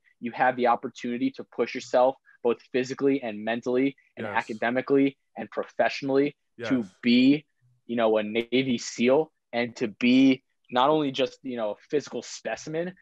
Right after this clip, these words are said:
Speaker 1: but also, like, up here, you need to have a calloused mind. You need to
Speaker 2: Yes.
Speaker 1: not be able to let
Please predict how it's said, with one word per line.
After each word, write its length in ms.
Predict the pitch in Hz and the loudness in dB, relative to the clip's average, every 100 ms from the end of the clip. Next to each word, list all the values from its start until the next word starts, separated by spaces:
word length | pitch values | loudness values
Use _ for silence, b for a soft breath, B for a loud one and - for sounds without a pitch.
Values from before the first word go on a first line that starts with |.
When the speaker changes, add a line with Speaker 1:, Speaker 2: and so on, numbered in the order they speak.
| b | b
Speaker 1:
but 140 | - - | -12 -2
also, 640 | 127 135 - 127 117 113 - _ | 0 0 0 2 2 -2 -14 _
like, 300 | 120 104 101 - | -6 -6 -6 -6
up 160 | 135 135 | -6 -6
here, 240 | - 139 | -2 -2
you 140 | 104 127 | -2 -6
need 100 | 151 | -2
to 60 | |
have 100 | 117 | -2
a 60 | 104 | -4
calloused 480 | - 127 127 - 113 | -6 0 0 -2 -4
mind. 340 | 120 117 104 | -2 -2 -6
You 80 | 120 | -8
need 160 | 160 | -4
to 60 | 127 | 0
Speaker 2:
Yes. 140 | 120 | 0
Speaker 1:
not 220 | 120 123 117 | 0 -2 -2
be 120 | 127 | -2
able 120 | 123 | 0
to 60 | 110 | -2
let 400 | 107 127 120 | 0 2 2